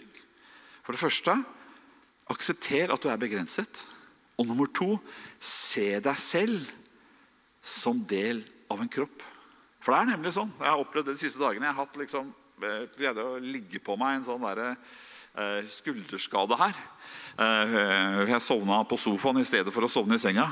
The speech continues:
foran T V-en. Jeg vet ikke om noen har opplevd det noen gang. <laughs> Men jeg har opplevd at hvis du har vondt i en kroppsdel, så er det faktisk hele kroppen vond. Heldigvis er det med å gå over nå. Men vi har lært gjennom korona at kanskje litt grådighet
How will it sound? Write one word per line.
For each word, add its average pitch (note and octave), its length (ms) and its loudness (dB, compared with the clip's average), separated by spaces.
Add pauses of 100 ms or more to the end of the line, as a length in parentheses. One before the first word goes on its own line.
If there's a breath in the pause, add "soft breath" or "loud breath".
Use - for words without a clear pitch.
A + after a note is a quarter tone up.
(120)
foran A#2 320 2
T C3+ 80 2
V-en. A#2 220 0
Jeg B2+ 100 2
vet G#2+ 80 -2
ikke A#2 80 -2
om A2 80 2
noen G2 160 0
har - 80 -4
opplevd G2+ 160 4
det F#2 160 2
noen A2 160 4
gang. D#3+ 120 -2
<laughs> - 1200 -8
Men - 80 2
jeg D#3+ 80 6
har F3 60 -2
opplevd D#3 260 4
at - 80 -12
hvis F#3+ 160 2
du G3+ 80 4
har A3 80 4
vondt F#3 320 -2
i G#3 160 2
en G3 160 0
kroppsdel, G3 400 2
så - 160 4
er D3+ 80 4
det F#3 80 -2
faktisk F3+ 320 4
hele D3 180 2
kroppen D3 320 2
vond. D#3+ 180 0 (840 loud breath)
Heldigvis A2+ 320 2
er G2 80 4
det F#2 80 0
med G#2+ 80 2
å G2 80 0
gå F2+ 80 4
over E2+ 160 0
nå. D2+ 120 -8 (1900 loud breath)
Men A#2+ 80 4
vi C3+ 80 2
har D3+ 80 4
lært E3+ 400 0
gjennom B2+ 320 2
korona D3+ 460 0 (2250 soft breath)
at C3 240 0
kanskje C#3 480 2
litt F3 400 -4
grådighet D3+ 760 2